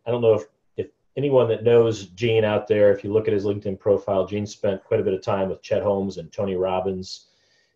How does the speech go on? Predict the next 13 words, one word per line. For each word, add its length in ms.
And 260
actually, 800
Gene, 220
I 60
don't 120
know, 180
but 240
I 120
was 160
at 120
a, 220
a 140
company, 680